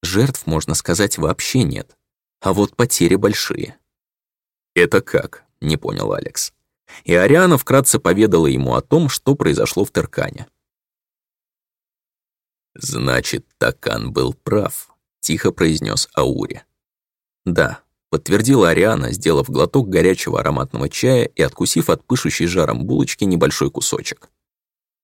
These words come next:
"А раньше ты нам об этом сказать не могла?" — нахмурился странник. "А раньше я этого и сама не знала. Я, конечно, оракул, но не глаз мироздания.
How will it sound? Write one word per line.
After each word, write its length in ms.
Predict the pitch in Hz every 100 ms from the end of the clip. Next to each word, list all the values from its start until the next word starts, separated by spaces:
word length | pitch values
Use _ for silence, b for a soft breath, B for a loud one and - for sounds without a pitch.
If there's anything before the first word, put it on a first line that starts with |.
| _ _ _ _ _ _
"А 140 | 87 87
раньше 400 | 98 104 78 -
ты 140 | -
нам 200 | 69 62
об 120 | 64
этом 240 | 60 - 55
сказать 400 | - 71 58 -
не 100 | 62
могла?" — 400 | 71 87 110 131 _ _ _
нахмурился 640 | 73 69 - 60 - -
странник. 580 | - - - - - _ _ _ _ _ _ _ _ _ _ _ _
"А 140 | - 110
раньше 340 | 123 113 -
я 240 | 107 107
этого 200 | 104 107
и 60 | 104
сама 300 | - 123 160
не 140 | 107
знала. 400 | 82 60 - - - _ _ _
Я, 240 | 92 87 78
конечно, 580 | 87 82 80 - 90 -
оракул, 520 | 85 82 104 123 - -
но 120 | 82
не 140 | 85
глаз 280 | 87 87 -
мироздания. 680 | 92 92 101 120 92 - -